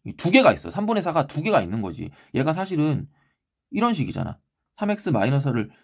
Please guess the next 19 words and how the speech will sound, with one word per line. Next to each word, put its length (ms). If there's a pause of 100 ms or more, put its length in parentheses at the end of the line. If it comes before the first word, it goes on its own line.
(180)
두 160
번 180
곱한 260
식이죠. 420 (640)
어, 280
그럼 140
삼 140
엑스 160
마이너스 300
사가 160
두 160
개가 200
있는 180
건데 320 (200)
똑같은 380
근이니까 400
한 120
번만 240
쓰고, 440